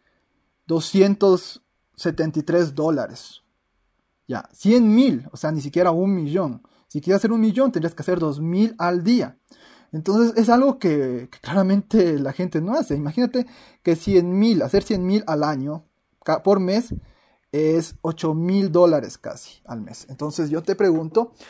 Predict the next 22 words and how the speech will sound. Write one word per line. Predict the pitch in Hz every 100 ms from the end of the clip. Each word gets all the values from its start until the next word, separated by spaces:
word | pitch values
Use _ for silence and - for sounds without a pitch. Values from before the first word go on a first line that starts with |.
| - _
si | - 294
es | 359 -
que | 185 202 226 - - - _ -
tú, | 214 220 214 - _ _ _ -
con, | 160 151 147 131 127 - _ _ _
claramente | 170 180 175 180 185
con, | 151 139 131 123 123
con | - 156
un | 147
trabajo, | 220 190 190 226 262 _ _ _ -
va |
a | 135
ser | 135
difícil | 127 269 233
hacer | 156 139
eso, | 107 -
a |
menos | 127 160 160
que | - 131 123 120 117
tengas | 143 147 143
un | 147 143
puesto | 127 147 143 - 151 139 131 120 110